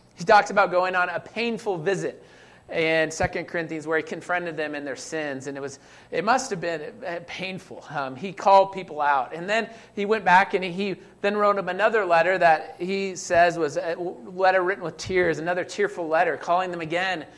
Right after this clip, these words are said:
calling out their sin and calling them to repentance, and, and they respond well,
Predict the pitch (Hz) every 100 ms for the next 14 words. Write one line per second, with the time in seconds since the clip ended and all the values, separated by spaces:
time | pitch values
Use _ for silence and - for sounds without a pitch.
0 | - - _ - - 175 180 175 - 175
1 | 160 180 165 147 170 175 175 160 151 170
2 | 151 - - - 156 156 208 233 196 208
3 | - 175 160 151 - - - 190 202 -
4 | 180 226 240 - 240 285 339 202 143 110
5 | 120